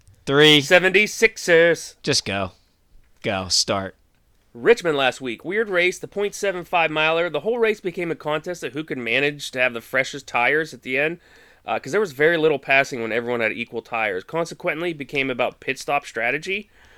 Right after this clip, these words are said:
Speaker 2: Uh, as it turns out, Hamlin had the best tires down the stretch. Came from way back to, uh, hunt down the leader, uh, with, like, ten laps to go and hunted him down. We actually picked him plus twelve hundred, our second win of the year. Great to get off the, the schneid.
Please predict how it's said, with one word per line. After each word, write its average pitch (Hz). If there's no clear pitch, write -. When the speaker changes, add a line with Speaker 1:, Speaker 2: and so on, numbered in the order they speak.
Speaker 2:
Uh, 120
as 135
it 156
turns 160
out, 151
Hamlin 160
had 127
the 123
best 135
tires 131
down 127
the 117
stretch. -
Came 185
from 170
way 170
back 180
to, 120
uh, 107
hunt 165
down 143
the 123
leader, 123
uh, 104
with, 120
like, 113
ten 147
laps 135
to 117
go 120
and 101
hunted 120
him 113
down. 110
We 165
actually 185
picked 175
him 196
plus 160
twelve 147
hundred, 147
our 135
second 143
win 139
of 135
the 123
year. 143
Great 120
to -
get 123
off 120
the, 101
the 90
schneid. 131